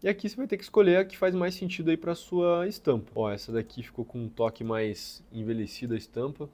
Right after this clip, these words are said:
Achei que assim tá legal. Assim funcionou. Colocou a textura, fechou. Tem outra opção aqui que é também criar inteligen-, é, criar inteligência. Criar imagens usando a inteligência artificial.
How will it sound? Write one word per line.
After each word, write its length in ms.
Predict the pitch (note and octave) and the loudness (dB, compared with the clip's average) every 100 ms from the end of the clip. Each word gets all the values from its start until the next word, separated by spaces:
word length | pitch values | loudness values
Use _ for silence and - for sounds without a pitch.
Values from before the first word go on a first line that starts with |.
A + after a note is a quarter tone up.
| - | -8
Achei 240 | F#3 G3+ | -6 -2
que 80 | F#3+ | -2
assim 180 | G3 F#3 | -2 0
tá 120 | F#3+ | 2
legal. 420 | F3+ B2 F2 D2+ _ - - | 4 4 4 -2 _ -20 -10
Assim 300 | A#2+ A#2 C#3 | -8 -6 -8
funcionou. 600 | C3 D3+ - E3+ D3 F#3+ - | -8 -10 -4 0 0 0 4
Colocou 320 | F3+ D#3+ E3+ | 8 8 8
a 40 | |
textura, 540 | E3+ F#3+ F#3 G#3+ G#3 G#3+ - _ | 6 2 0 2 4 4 0 _
fechou. 420 | F3+ F3+ A2+ F#2+ - | -2 0 0 0 4
Tem 100 | F3+ | 4
outra 160 | F#3 | 4
opção 220 | F3 - | 2 0
aqui 160 | E3 - | 0 -2
que 100 | - | -2
é 80 | D#3+ | 0
também 300 | D#3+ D3+ D3+ | 2 0 0
criar 340 | D#3 D#3 D3+ | 2 6 6
inteligen-, 560 | F3 D3+ D3 B2+ C#3 C3+ - | 4 0 -2 0 -2 -4 -4
é, 220 | A#2 G#2+ | -2 -2
criar 180 | - A2+ | -2 -4
inteligência. 560 | A2+ A2 G2+ E2+ - - | -2 -4 -6 -8 -16 4
Criar 220 | F3 G#3 | 12 12
imagens 680 | A3 D#3 D3 C3 A#2 G#2 - | 12 8 8 6 2 -4 -2
usando 380 | F3 D#3 D3 G3 | 0 4 4 4
a 60 | |
inteligência 560 | F#3 E3 C#3+ B2+ C3 C3 | 2 2 0 0 0 -2
artificial. 760 | B2+ - E3 - D#3 D#3+ G3 | -4 -6 -10 4 6 8 4